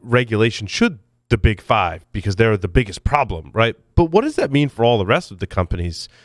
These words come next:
that do business in the U S? You saw some of this with G D P R. And I think that, I don't know if it evolved or if it was written that way the first time. I believe that there was some evolution of it where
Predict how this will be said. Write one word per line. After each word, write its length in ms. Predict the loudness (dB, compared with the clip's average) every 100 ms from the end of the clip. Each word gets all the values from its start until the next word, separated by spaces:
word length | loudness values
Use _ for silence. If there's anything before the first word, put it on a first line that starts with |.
| _ _
that 80 | -2
do 120 | 0
business 340 | 2 2 0 -2
in 80 |
the 60 | -2
U 160 | 0 0
S? 240 | 0 -4
You 80 | -6
saw 340 | 0 2 2
some 220 | 0 0 0
of 40 |
this 140 | 0 -2
with 120 | -4
G 120 | -2
D 80 | -4
P 180 | 0 2
R. 260 | 2 0 -6 _ _ _ _ _ _ -10 0
And 140 | 2
I 80 | 4
think 260 | 2 -2
that, 300 | 0 0 0 -6 _ _ _ _ _
I 140 | 0
don't 120 | 2 2
know 80 |
if 120 | 2 2
it 80 |
evolved 500 | 2 2 4 4 2
or 40 | 0
if 100 | 0
it 40 |
was 180 | 0 2
written 200 | 0 0
that 140 | -2 0
way 120 | 0
the 100 | 0
first 340 | 0 0 -2
time. 380 | -2 0 0 -4 -4
I 100 | -2
believe 460 | 0 0 2 2 2
that 140 | 2
there 120 | 2
was 260 | 2 2 2
some 180 | -2 -2
evolution 580 | 0 0 2 2 0 -4
of 220 | -4 -2
it 120 | -2 -6
where 440 | -2 0 2 0